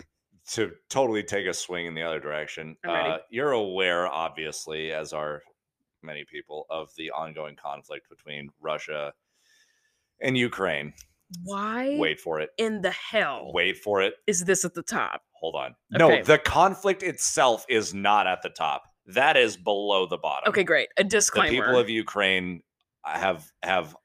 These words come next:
Speaker 1: my
Speaker 2: Thoughts and prayers.
Speaker 1: full-throated support. My
Speaker 2: Yeah, oh, no,
Speaker 1: goodness,
Speaker 2: totally.
Speaker 1: what is going
Speaker 2: All
Speaker 1: on?
Speaker 2: jokes aside, very much, yeah.
Speaker 1: Right.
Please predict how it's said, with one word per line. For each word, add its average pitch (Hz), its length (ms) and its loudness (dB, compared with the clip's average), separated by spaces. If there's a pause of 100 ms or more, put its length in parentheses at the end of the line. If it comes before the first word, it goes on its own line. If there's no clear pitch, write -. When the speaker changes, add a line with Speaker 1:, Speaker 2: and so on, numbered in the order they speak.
(140)
Speaker 1:
my 101 140 2
Speaker 2:
Thoughts 175 140 0
and 175 100 0
prayers. 208 160 4
Speaker 1:
full-throated 120 640 4
support. 92 500 -2
My 92 240 -2
Speaker 2:
Yeah, 185 200 -2
oh, 92 40 8
no, 190 140 4
Speaker 1:
goodness, 170 200 0
Speaker 2:
totally. 135 260 -2
Speaker 1:
what 95 200 4
is 90 160 -4
going 80 300 -6
Speaker 2:
All 208 100 8
Speaker 1:
on? 202 60 2
Speaker 2:
jokes 185 200 0
aside, 131 280 -2
very 120 180 -2
much, 101 260 -10
yeah. - 80 -8 (140)
Speaker 1:
Right. 85 180 -4